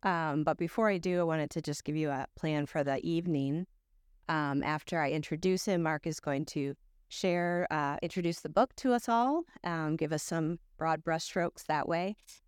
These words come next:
and then he's gonna be in charge of, uh, introducing our three other panelists. Each of them will have about ten minutes for their presentations on their chapters and maybe other, other parts of the book. And after they're done, um,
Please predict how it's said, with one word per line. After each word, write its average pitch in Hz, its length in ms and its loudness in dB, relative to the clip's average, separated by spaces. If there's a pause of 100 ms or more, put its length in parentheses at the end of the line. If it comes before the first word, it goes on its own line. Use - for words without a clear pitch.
and 196 120 4
then 185 100 6
he's 220 220 4
gonna 214 220 4
be 180 400 2
in 175 100 2
charge 180 280 2
of, 170 300 0
uh, 160 260 0
introducing 165 520 -2
our 151 180 0
three 170 240 -2
other 143 160 0
panelists. 202 720 -2 (480)
Each 196 200 0
of 170 120 2
them 170 280 4
will 180 80 2
have 175 200 2
about 160 380 2 (100)
ten 160 260 0
minutes 160 480 -2
for 156 400 2
their 160 200 0
presentations 175 800 0
on 160 140 2
their 139 120 0
chapters 165 640 -2
and 151 140 -2
maybe 143 260 -2
other, 147 320 -2 (460)
other 175 200 4
parts 165 360 -2
of 160 60 0
the 151 80 -2
book. 196 260 4 (600)
And 180 140 2
after 180 220 0
they're 190 200 4
done, 151 580 0
um, 147 480 -2